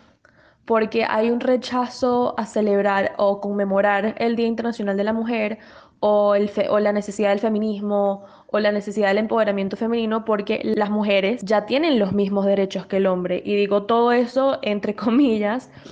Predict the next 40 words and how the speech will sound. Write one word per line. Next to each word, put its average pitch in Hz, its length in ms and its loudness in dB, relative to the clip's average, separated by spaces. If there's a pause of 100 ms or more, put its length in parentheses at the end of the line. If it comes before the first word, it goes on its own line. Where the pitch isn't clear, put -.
(240)
porque 214 220 -2
cuando 214 200 0
te 226 100 -2
vas 214 160 0
al 240 120 0
otro 240 220 0
lado 226 240 2
del 214 120 0
mundo, 190 500 -4 (340)
cuando 214 240 -2
te 208 140 2
vas 208 440 0
a 220 300 0 (240)
los 220 160 -2
pueblos 214 480 0
de 226 100 0
tu 220 160 -4
país, 202 600 -4 (240)
cuando 208 240 -2
te 208 100 0
vas 202 160 0
a 214 80 -8
todos 233 240 -2
estos 233 220 -2
lugares 214 420 0
donde 180 180 -4
no 190 80 0
ha 196 40 2
llegado 220 420 2
el 233 80 0
mensaje 196 520 -4 (440)
por 202 160 0
razones 190 680 0
de 196 140 0
tecnología, 202 760 0
por 196 140 0
razones 185 500 -2
de 190 140 0
creencias, 214 640 0
por - 280 -2